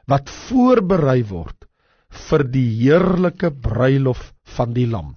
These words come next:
Soos ons lees in Openbaring negentien vers sewe,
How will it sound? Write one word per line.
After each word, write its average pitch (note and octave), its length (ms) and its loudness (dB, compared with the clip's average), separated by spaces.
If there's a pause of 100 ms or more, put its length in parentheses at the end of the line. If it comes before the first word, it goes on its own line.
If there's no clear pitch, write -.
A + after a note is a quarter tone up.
(340)
Soos - 260 -2
ons A#2+ 160 -4
lees D3 280 0
in B2+ 120 -6 (300)
Openbaring A#2 680 0
negentien B2+ 560 -2
vers G2 260 -6 (140)
sewe, F3+ 280 -8